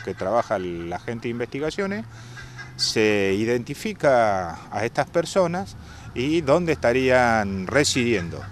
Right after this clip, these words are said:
Estas personas, todos esos elementos los estaban vendiendo por la red social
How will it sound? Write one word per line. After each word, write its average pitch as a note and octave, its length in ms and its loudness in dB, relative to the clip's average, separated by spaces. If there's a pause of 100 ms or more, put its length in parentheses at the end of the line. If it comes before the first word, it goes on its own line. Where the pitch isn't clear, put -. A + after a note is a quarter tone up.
(220)
Estas C#3+ 260 2
personas, D#3+ 720 4
todos F3 240 6
esos D3 260 0
elementos C3+ 500 0
los A2+ 120 2
estaban D#3+ 320 4
vendiendo C3+ 380 0
por A2+ 140 0
la G#2+ 120 4
red B2+ 160 -2
social F3+ 500 0